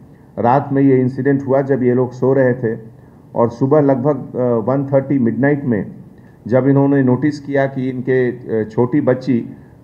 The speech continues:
जो लगभग, अ, दो साल छः महीने की है, missing है, तो आकर ये लोग police station में complain किए और उसके बाद, अ, हमारे, अ, joint सीपी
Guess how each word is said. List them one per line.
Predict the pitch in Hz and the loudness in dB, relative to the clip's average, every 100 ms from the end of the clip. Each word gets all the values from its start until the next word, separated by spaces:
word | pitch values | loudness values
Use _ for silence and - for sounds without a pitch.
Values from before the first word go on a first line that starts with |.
| 104 | 0
जो | 117 | 4
लगभग, | 120 113 135 127 117 | 4 2 -2 0 2
अ, | 120 - - - 107 | 0 0 -10 -10 -4
दो | 101 127 | 0 0
साल | 135 135 135 127 - - | 0 0 2 0 -6 -6
छः | 131 | -2
महीने | 139 135 135 131 | 2 2 2 -2
की | 127 | -2
है, | 131 127 | 0 0
missing | 107 117 160 131 | 0 0 0 -2
है, | 90 - - - - - - | -4 -8 -16 -20 -20 -20 -12
तो | - | -2
आकर | 131 139 151 | 0 2 2
ये | 147 | 2
लोग | 143 143 | 2 2
police | 139 139 139 | 0 -2 0
station | 147 147 143 | -2 0 0
में | 139 139 139 - - - - - | 2 2 -2 -10 -16 -20 -20 -4
complain | 120 120 127 139 139 | -2 0 2 0 0
किए | 135 139 143 139 - - - - | 0 0 0 -6 -14 -20 -18 -2
और | 117 113 | 0 0
उसके | 123 151 | -2 -2
बाद, | 131 135 135 120 | 0 2 2 2
अ, | 123 117 - - - - - - - - - | 2 0 -4 -20 -20 -20 -20 -20 -20 -20 -10
हमारे, | 117 123 127 131 | -2 2 4 2
अ, | - - 110 104 95 - - - - - - | 0 -2 -2 -2 -2 -8 -16 -18 -18 -18 -14
joint | 104 123 139 | -2 2 2
सीपी | 135 143 135 143 147 143 | 0 -2 0 0 -2 -6